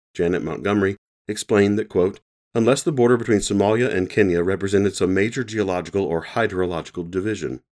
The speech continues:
I cannot see how isotopes will discriminate between people living there, let alone living at,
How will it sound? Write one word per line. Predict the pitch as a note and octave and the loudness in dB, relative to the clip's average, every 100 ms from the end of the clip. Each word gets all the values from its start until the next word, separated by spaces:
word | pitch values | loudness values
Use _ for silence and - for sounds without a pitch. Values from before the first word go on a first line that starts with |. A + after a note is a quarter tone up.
| - | -8
I | F#2 | -6
cannot | - B2+ - | 0 0 0
see | - G2+ G2+ | -2 -2 -2
how | G#2 G2+ | -2 -4
isotopes | - A2 F2+ E2 D#2+ F#2 | -2 -4 -6 -4 -4 -4
will | F2 | -8
discriminate | E2+ E2+ - A2 D#2+ D2 | -8 -4 -2 0 0 -2
between | F2 F#2 F2 | -4 -6 -6
people | G#2+ - E2+ | -6 -6 -2
living | G#2+ G2+ D2+ | -2 -2 -4
there, | C2+ D2 _ _ _ | -6 -8 _ _ _
let | G2+ G#2 | 0 2
alone | F#2+ F#2 F#2 G#2 G#2 | 4 2 2 0 -6
living | E2 E2+ E2+ | -6 -4 -4
at, | F2 F#2 A2 | -2 -4 -6